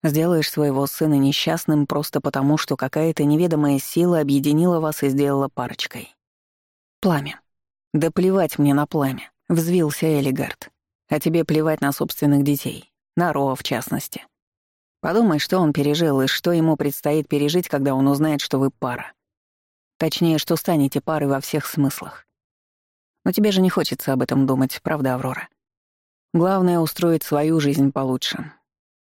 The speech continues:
Как ты, собственно, всегда и пыталась сделать». Он поднялся так резко, что пошатнулся стакан. Я едва успела его перехватить до того, как он опрокинется. «Знаешь, по-моему, ты заслуживаешь того, что получишь.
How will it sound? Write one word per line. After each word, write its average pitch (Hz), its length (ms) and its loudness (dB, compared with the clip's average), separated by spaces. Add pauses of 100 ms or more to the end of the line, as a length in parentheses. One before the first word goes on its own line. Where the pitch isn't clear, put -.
(200)
Как 143 200 -4
ты, 147 140 0
собственно, 143 560 -2
всегда 143 300 -2
и 131 40 -2
пыталась 135 440 -2
сделать». 139 500 -6 (1120)
Он 156 200 2
поднялся 147 480 0
так - 180 -6
резко, 151 320 -4
что - 160 -6
пошатнулся 143 580 -2
стакан. 143 520 -6 (120)
Я 170 160 2
едва 185 200 0
успела 170 380 0
его 160 200 2
перехватить 156 600 -2
до 143 140 0
того, 143 300 -2
как - 220 -6
он 143 100 0
опрокинется. 135 800 -6 (1120)
«Знаешь, 151 500 0
по-моему, 156 460 2
ты 151 120 -2
заслуживаешь 143 720 0
того, 135 240 -2
что - 160 -6
получишь. - 560 -6